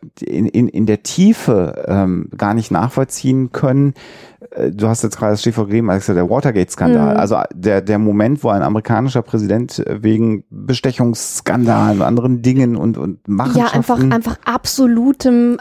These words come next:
Speaker 2: Amtsmissbrauch und,
Speaker 1: Ja.
Speaker 2: ähm, also... Äh, es würde jetzt wirklich zu weit führen, äh,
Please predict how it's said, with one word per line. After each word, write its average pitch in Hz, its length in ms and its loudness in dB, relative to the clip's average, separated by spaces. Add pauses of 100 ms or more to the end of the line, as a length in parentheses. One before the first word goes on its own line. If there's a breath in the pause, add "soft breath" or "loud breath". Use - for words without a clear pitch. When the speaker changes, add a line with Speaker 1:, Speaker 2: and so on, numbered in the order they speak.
Speaker 2:
Amtsmissbrauch 220 1300 2
und, 233 140 0
Speaker 1:
Ja. 196 100 2 (120)
Speaker 2:
ähm, 233 160 2 (220 loud breath)
also... 240 220 4
Äh, 175 640 -8 (200)
es - 180 -4
würde 269 140 4
jetzt 240 260 0
wirklich 262 280 0
zu 233 160 0
weit 214 280 2
führen, 247 500 0
äh, 214 300 2